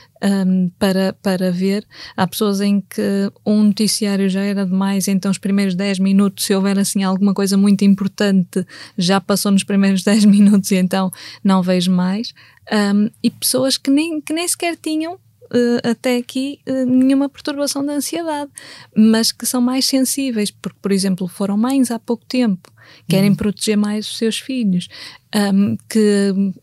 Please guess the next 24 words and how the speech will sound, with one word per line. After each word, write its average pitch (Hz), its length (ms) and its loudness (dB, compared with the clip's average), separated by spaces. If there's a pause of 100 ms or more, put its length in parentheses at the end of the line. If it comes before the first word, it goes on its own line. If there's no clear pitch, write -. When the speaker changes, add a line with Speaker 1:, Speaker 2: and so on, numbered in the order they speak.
(120)
Speaker 1:
agora 202 260 0
estão 214 240 0
desempregadas, 214 800 -2
ainda 190 220 0
veem 196 420 0 (300)
a 202 100 -2
situação 208 640 -2
mais 208 320 0
agravada, 214 760 -2
por 180 120 -4
exemplo, 190 640 -2
não 180 160 0
é? 180 160 0 (500)
Eh, 202 300 0
isto 214 140 0
acaba 277 240 -2
por 285 180 -2
mexer 277 320 0
com 277 380 -2
a 269 60 0
própria 277 380 -4
esperança 254 760 0
no 214 120 0
futuro. 220 480 -4